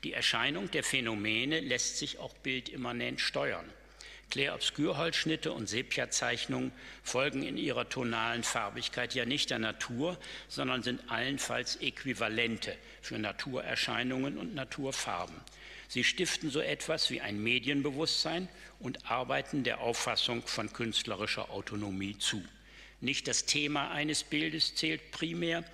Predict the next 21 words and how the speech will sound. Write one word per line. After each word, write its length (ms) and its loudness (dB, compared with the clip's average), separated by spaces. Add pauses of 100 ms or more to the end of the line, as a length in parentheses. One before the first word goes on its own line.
(180)
sondern 320 0
seine 240 2
Gestaltung. 640 2 (480)
Das 200 -4
Thema 360 2
mag 380 -2
Anlass 480 0
sein, 340 0
seine 280 -4
Bedeutsamkeit, 960 -2
seine 220 -2
Stellvertreterfunktion 1200 -2
für 240 -4
Höheres 560 0 (320)
ist 320 -2
nicht 380 0
oder 200 -4
nicht 320 -2
mehr 360 2 (220)
sein 320 0
Ziel. 280 2